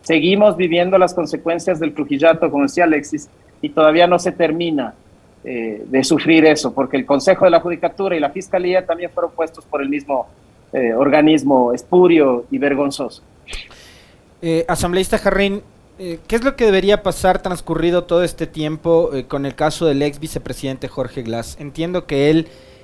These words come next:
Speaker 2: ya podría acogerse a ciertos beneficios, y más todavía considerando todo este desastre que, que ha provocado la falta de presencia del Estado, la falta de recursos públicos en el sistema penitenciario, ¿no? Hem-,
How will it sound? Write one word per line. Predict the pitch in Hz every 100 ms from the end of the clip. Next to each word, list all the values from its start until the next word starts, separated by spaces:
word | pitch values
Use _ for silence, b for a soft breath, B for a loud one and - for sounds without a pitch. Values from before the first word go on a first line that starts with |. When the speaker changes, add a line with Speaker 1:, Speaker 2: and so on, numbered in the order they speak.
| -
Speaker 2:
ya | 156 196
podría | 202 185 170 175 175 175
acogerse | 143 139 - 160 165 156
a |
ciertos | - - 160 160 160 175 165 - 156 123
beneficios, | 135 131 - 190 180 - 147 143 - b b b -
y | 196
más | 196 208
todavía | 202 202 170 185 190
considerando | 170 - 160 170 165 170 160
todo | 160 170
este | 160 -
desastre | 127 117 - 151 - - 143
que, | - 123 117 117 113 -
que | 117
ha | -
provocado | 127 123 135 147 151 151
la | 131 117
falta | - 147 143 151
de | 135
presencia | 123 120 151 147 143
del | 127
Estado, | 117 - 143 143
la | 120
falta | 139 135 139
de | 113
recursos | 110 143 139 -
públicos | 143 135 139 127 B B B B B -
en | 151
el | 151
sistema | - 151 147
penitenciario, | 143 123 107 117 - 98 101 101
¿no? | 120 131
Hem-, | 120 117